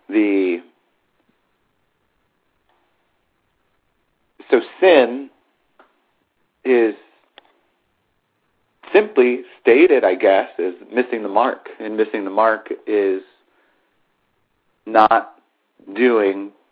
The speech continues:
your best when you know that you could do your best, not being your highest self, not taking into consideration others that are around you, or s-,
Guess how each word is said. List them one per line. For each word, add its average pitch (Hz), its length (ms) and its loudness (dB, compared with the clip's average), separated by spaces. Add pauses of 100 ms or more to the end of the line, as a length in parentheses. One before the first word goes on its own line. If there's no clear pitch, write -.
(100)
your 107 140 0
best 101 360 2 (800)
when 104 280 -6
you 95 100 -10
know 95 180 -2
that 87 220 -10
you 95 60 -8
could 95 340 -4
do 85 140 -8
your 82 160 -8
best, - 320 -14 (760)
not 107 300 -2
being 107 200 -2
your 95 180 -6
highest 92 440 -2
self, 87 280 -2 (840)
not 104 560 0 (1080)
taking 117 280 0
into 107 120 -6
consideration 104 1000 0
others 104 360 0
that 101 80 -2
are 95 120 -2
around 95 360 -4
you, 92 220 -4
or 85 120 -4
s-, 80 60 -12